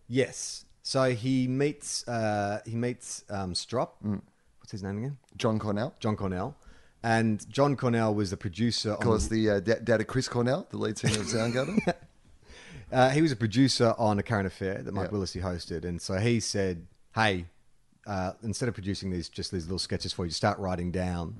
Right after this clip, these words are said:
Speaker 1: longer form ideas." So they started doing the Paul
Speaker 2: Mm.
Speaker 1: Hogan show. So that's when he started doing, like, the Winfield stuff. The reason I'm telling this story is
Speaker 2: Mm.
Speaker 1: it's leading up to Crocodile Dundee. So what John Cornell did is he saw that Paul Hogan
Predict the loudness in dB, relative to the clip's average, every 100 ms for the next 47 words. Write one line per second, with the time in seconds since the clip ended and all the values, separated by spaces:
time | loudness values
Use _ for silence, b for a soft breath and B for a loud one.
0 | -8 -4 -4 -4 -6 -6 -6 -8 -8 -8
1 | -6 -6 -6 -10 -8 -8 -8 -10 -12 -14
2 | -16 -18 b b b b b 2 6 8
3 | 6 4 4 6 6 6 4 2 0 0
4 | 4 4 2 -2 -4 -6 -10 -12 -14 -16
5 | -20 b b 8 10 8 6 6 4 2
6 | 2 4 4 2 0 2 2 2 0 0
7 | 2 0 0 -2 -2 0 -2 -4 -2 4
8 | 6 6 4 b b b 6 6 4 4
9 | 6 6 6 4 2 0 -6 _ _ _
10 | -8 -2 4 4 4 4 4 2 0 2
11 | 2 2 -2 -2